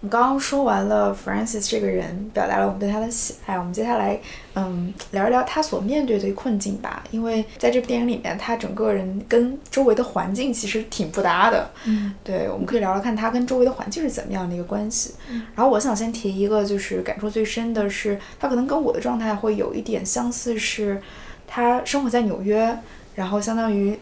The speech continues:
Speaker 1: 承受着纽约这个城市的一些压力，包括房租也好，他只能跟别人合租。呃，然后甚至会有的时候会担心，因为自己没有工作而交不起房租，这样子一些生存的焦虑。为什么感触很深呢？就是他后面有一个圣诞节的情节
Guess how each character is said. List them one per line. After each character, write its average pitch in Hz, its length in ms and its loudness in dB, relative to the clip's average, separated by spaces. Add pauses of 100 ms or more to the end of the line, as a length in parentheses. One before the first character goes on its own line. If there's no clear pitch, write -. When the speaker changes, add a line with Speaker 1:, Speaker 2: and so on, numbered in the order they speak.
(100)
Speaker 1:
承 190 220 -4
受 208 160 4
着 202 140 6
纽 190 180 4
约 190 100 6
这 202 100 4
个 196 80 4
城 180 240 -4
市 180 160 2
的 190 80 2
一 180 120 0
些 185 180 0
压 196 220 2
力， 196 180 2
包 185 140 4
括 190 100 0
房 165 240 -4
租 196 180 -2
也 196 160 0
好， - 220 -6
他 196 80 -6
只 - 120 -8
能 - 100 -8
跟 214 160 -4
别 226 120 -2
人 196 120 -2
合 180 240 0
租。 180 440 0 (500)
呃， 170 200 -6
然 156 100 -2
后 175 240 2
甚 190 200 -2
至 185 100 0
会 185 240 2
有 190 100 -2
的 - 60 -4
时 - 80 -4
候 185 80 0
会 185 140 -2
担 185 200 -2
心， 196 240 0 (460)
因 202 180 0
为 175 160 0
自 165 140 -6
己 180 60 -6
没 180 60 -2
有 170 60 0
工 180 220 -4
作 180 100 -2
而 - 120 -4
交 135 160 2
不 - 80 -8
起 - 140 -4
房 - 280 -8
租， - 300 -8
这 - 100 0
样 196 160 -4
子 - 100 -8
一 98 60 -4
些 98 160 -2
生 - 240 -4
存 98 160 -6
的 - 60 -4
焦 - 240 -6
虑。 - 180 -4 (380)
为 302 100 6
什 262 80 2
么 240 80 2
感 - 220 0
触 233 160 0
很 208 100 0
深 202 220 0
呢？ 208 100 0
就 190 140 0
是 180 40 4
他 208 140 -2
后 226 160 -2
面 185 160 0
有 - 160 -2
一 - 80 -6
个 190 100 -2
圣 220 160 -2
诞 208 160 2
节 - 200 2
的 208 80 2
情 - 260 -2
节 - 180 -8